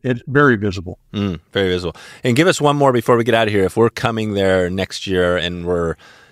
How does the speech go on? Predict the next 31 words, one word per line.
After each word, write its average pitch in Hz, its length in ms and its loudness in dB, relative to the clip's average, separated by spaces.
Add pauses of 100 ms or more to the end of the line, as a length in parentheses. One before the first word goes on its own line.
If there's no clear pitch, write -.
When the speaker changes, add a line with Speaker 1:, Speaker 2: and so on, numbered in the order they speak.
(200)
Speaker 2:
getting 127 220 0
there 107 160 2
late 101 280 4
or 92 220 4
getting 104 380 -2
there 101 100 2
for 95 140 -2
dinner 98 240 0
time, 87 260 -6
wh-, 95 120 -4
where's 120 220 2
a 113 40 -2
place - 340 -2
we 101 80 -2
should 92 200 -6
go? 85 220 0
Do 87 60 -6
you 92 60 0
have 87 100 0
a 85 40 -2
restaurant 87 540 -2
or 80 60 -6
some 80 180 -10
food 85 260 -6
you 85 60 -6
would 82 100 -4
recommend 82 480 -8
anywhere 82 300 -6
in 82 100 -6
that 80 140 -8
area? 82 380 -8